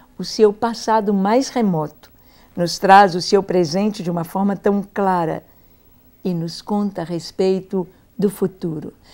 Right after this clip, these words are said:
das coisas que hão de acontecer sobre a terra, com os homens, com as nações,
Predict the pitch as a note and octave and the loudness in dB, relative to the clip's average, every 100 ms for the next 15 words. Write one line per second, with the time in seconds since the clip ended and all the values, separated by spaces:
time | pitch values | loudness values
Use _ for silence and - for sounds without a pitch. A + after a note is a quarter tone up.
0 | - - C#4+ C4 - C#4 B3 B3 - A#3+ | -18 -2 0 0 -2 0 0 -2 -4 -6
1 | - B3+ C4+ C4+ C4+ C#4 B3+ C4 - A#3+ | -2 0 2 0 -2 -2 -4 -4 -2 -4
2 | A#3+ A3+ A3+ A3+ F3+ E3+ E3+ D#3+ - - | 0 0 0 -2 0 0 0 -6 -10 -20
3 | - _ D#3 D#3 C3 F#3 G3 G3+ G3 F#3+ | -20 _ -4 -4 0 2 4 2 -2 -6
4 | - - _ - G3 E3+ E3 E3 - F3+ | -10 -20 _ -4 -2 0 -2 -6 -4 -4
5 | F3+ F3+ E3 | -2 -4 -10